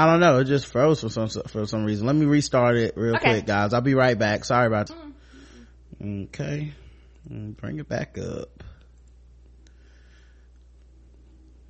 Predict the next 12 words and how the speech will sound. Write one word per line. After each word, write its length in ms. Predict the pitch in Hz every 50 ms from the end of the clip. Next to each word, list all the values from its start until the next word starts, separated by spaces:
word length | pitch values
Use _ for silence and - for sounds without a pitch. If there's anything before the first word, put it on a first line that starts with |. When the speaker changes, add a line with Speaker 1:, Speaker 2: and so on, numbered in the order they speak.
| - -
Speaker 1:
But 160 | 101 98 107
yeah, 260 | 113 131 123 113 135 160
it's 120 | 175 151
like 240 | 135 127 127 117 -
a 80 | 110
total 340 | - - 120 120 120 120 113
thing. 400 | - 113 120 123 107 101 98 95
Every, 420 | 101 117 117 113 117 113 104 101 - - - - - -
everybody 460 | - 107 120 123 123 117 110 123 120
I 100 | 110 113
knew 260 | 113 110 113 113 104
was 300 | 92 92 95 98 104 -